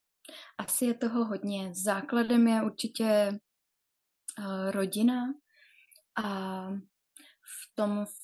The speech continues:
v čem jsem třeba vyrůstala, co mi bylo předáno rodiči. Já jsem vyrostla,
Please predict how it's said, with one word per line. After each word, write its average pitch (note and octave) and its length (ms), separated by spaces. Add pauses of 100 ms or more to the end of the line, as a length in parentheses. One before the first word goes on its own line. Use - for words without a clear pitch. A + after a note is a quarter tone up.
(680)
v - 60
čem G#3+ 180
jsem G3+ 240
třeba G#3+ 260
vyrůstala, G#3 720
co - 200
mi G#3+ 100
bylo G3+ 280
předáno G3 600
rodiči. G3+ 600 (840)
Já G#3 140
jsem G#3 280
vyrostla, G3+ 840